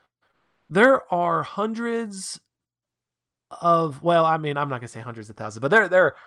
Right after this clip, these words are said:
are thousands and thousands and thousands, tens of thousands of movies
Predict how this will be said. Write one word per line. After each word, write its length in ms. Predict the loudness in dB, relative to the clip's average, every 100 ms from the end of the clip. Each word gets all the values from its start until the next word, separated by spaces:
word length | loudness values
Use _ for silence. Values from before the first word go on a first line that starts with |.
| -4
are 160 | -2 -2
thousands 720 | -2 4 4 4 -2 -12 -16
and 160 | -18 -4
thousands 440 | -2 -2 -6 -10
and 120 | -10
thousands, 440 | -8 -8 -8 -14 -12
tens 320 | -10 -10 -12
of 100 | -10
thousands 440 | -6 -6 -8 -14
of 60 | -14
movies 420 | -14 -14 -16 -20